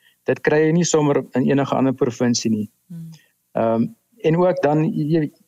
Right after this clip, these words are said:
Speaker 1: jy kan die bokke sien wat gejag word, of wat, jy kry maklik die bokke as jy 'n foto wil neem, of, of as jy op 'n wandelroete is, sien jy wild. As jy dit nou vergelyk met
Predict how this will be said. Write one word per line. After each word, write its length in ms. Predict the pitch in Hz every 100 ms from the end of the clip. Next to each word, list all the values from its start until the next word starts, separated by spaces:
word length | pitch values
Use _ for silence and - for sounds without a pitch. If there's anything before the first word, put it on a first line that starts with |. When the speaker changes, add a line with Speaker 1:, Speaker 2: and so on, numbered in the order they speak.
| _
Speaker 1:
jy 140 | 135
kan 160 | 131 156
die 100 | 151
bokke 280 | 131 135 156
sien 240 | - 175
wat 180 | 127 -
gejag 320 | 131 113 135 -
word, 240 | 113 107 _ _ _ _ -
of 180 | 123 123
wat, 160 | 117 _ _ _ _ _ _ _ -
jy 80 |
kry 200 | 127 156
maklik 440 | 147 127 120 147 131
die 100 | 135
bokke 320 | 123 127 147
as 120 | 135
jy 100 | 123
'n 40 | 113
foto 360 | - 147 156
wil 160 | 143 139
neem, 360 | 131 139 135 120
of, 260 | - _ _
of 200 | 110 104 - - -
as 160 | - -
jy 100 | 117
op 140 | 117 110
'n 60 |
wandelroete 1300 | 104 123 139 135 123 _ _ _ _ 135 143 151 143
is, 260 | 135 - -
sien 260 | - 156 143
jy 140 | 123
wild. 300 | 107 120 110 _ _ _ _ _ _ _ _ -
As 120 | 113
jy 80 | 131
dit 120 | 131
nou 140 | 139
vergelyk 400 | 127 139 127 131
met 160 | 151 139